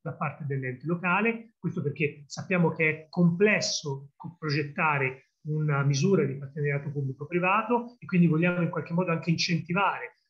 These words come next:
l'apertura a queste, a queste misure e il coinvolgimento di soggetti privati. Ehm, per le misure invece per i progetti da candidare su P N R R o Q F P, invece il contributo è sempre un contributo massimo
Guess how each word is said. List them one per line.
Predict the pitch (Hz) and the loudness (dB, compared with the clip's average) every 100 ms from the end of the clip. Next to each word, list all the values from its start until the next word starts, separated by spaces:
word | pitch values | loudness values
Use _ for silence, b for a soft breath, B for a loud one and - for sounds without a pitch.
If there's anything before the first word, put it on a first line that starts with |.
| _ | _
l'apertura | 139 156 - 156 143 | -10 -8 -6 -2 -2
a | - | -2
queste, | 147 - - 135 - _ | -6 -6 -8 -8 -10 _
a | - | -10
queste | - 156 156 | -6 -4 -2
misure | 139 175 170 | 0 4 2
e | |
il | - | 2
coinvolgimento | 151 147 143 170 165 | 0 0 2 0 0
di | 143 | -4
soggetti | - 143 139 - - | -4 -6 -6 -8 -18
privati. | - 113 104 - 247 - - B B B | -14 -12 -10 -10 -12 -12 -20 B B B
Ehm, | 202 202 196 196 202 - | 4 4 4 2 0 -4
per | - 285 214 | 2 4 4
le | 190 180 | 4 4
misure | 185 - 226 170 | 4 4 4 2
invece | 151 175 156 147 | 2 0 0 -2
per | 147 | -4
i | |
progetti | 143 147 190 180 - 139 | -2 0 2 0 -2 -14
da | 131 - | -18 -12
candidare | 143 160 175 143 127 | -8 -2 0 -2 -4
su | - 190 147 - _ _ _ | -4 -4 -4 -8 _ _ _
P | - | 0
N | 165 165 | 2 4
R | 160 160 170 180 160 | 2 4 4 4 4
R | 135 127 | 0 0
o | 165 147 151 | 0 0 -2
Q | 160 175 | 0 0
F | 311 311 | -2 -4
P, | 156 | -2
invece | 139 170 143 - | -2 0 -2 -6
il | 151 | -4
contributo | 220 214 220 156 143 151 - _ _ | -4 -4 -2 -2 0 -2 -4 _ _
è | 165 | -2
sempre | 147 - 214 - | 0 2 0 0
un | 151 | -4
contributo | 165 175 175 190 165 | -4 -2 0 0 2
massimo | 185 170 - 143 123 | 2 0 -4 -6 -10